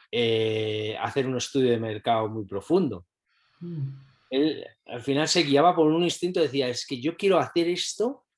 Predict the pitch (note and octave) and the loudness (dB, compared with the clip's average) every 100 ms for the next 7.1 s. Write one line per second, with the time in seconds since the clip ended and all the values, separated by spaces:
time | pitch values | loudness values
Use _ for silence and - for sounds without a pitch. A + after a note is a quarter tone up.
0 | _ - B2+ A#2+ D3 E3 D#3 F#3+ G3 D#3+ | _ -6 -4 0 0 2 2 0 2 0
1 | - E3+ E3+ D3 - E3 D#3 C#3 - G3 | 0 -2 0 0 -2 -2 -2 0 -2 -4
2 | A#3+ _ _ _ - - F3 F3 F3 - | -6 _ _ _ -6 0 0 0 0 0
3 | F3 D#3+ D3 C3 F3 D3 A#2 A#2+ A2+ D3 | 2 6 6 6 4 2 -2 -4 0 0
4 | - F#3+ F#3+ C#3 - B2 C3 D#3 D#3 C3 | 0 -2 -2 -4 0 0 0 2 2 0
5 | C3+ C#3+ A#2 C#3+ D#3+ D3+ D3 D3+ D3 - | -2 -2 -2 2 2 2 -2 -2 -4 -4
6 | C#3 B2 C3 B2+ A#2 A2+ C#3 - - A#2 | -6 -4 -2 -2 -2 -4 -6 -6 -6 -8
7 | F#3 | -8